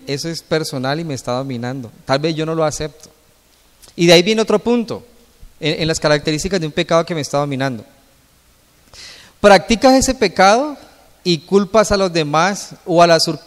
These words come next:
a las circunstancias por no dejar de hacerlo. No, es que tal persona, si-, no, llegó tal persona otra vez y por ella fue que yo fui a hacer eso. No, es que el frío en el dieciocho,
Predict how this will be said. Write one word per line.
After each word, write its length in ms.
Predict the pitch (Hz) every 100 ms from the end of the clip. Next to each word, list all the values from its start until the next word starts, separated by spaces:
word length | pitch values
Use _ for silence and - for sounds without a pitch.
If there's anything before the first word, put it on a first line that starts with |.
| -
a 80 | 151
las 180 | 151 143
circunstancias 960 | 151 143 131 180 202 190 233 233 - _ _ _ _ _ _ _ _ _
por 200 | 160 143
no 100 | 147
dejar 300 | 160 160 160
de 100 | 156
hacerlo. 380 | 165 190 185 104 - - _ _ _ _ _ _ _ _ _ _ _ 156
No, 180 | 196 185
es 140 | 160
que 100 | 170
tal 180 | 160 151
persona, 380 | 160 147 156 165
si-, 160 | 135 -
no, 160 | 147 190
llegó 240 | 135 131
tal 160 | 151 143
persona 400 | 147 - 151 151
otra 320 | 156 - 165
vez 120 | 170 -
y 120 | 151
por 220 | 135 131
ella 220 | 139 160
fue 120 | 147 147
que 140 | 147
yo 120 | 139
fui 120 | 143
a 40 | 139
hacer 200 | 131 127
eso. 180 | 120 - _ _ _ _ _ _ _ _ _ _ _ -
No, 180 | 185 220
es 180 | 185
que 80 | -
el 120 | 190
frío 420 | 160 196 196 208 202 - -
en 100 | 156
el 120 | 151
dieciocho, 600 | 139 131 160 175 196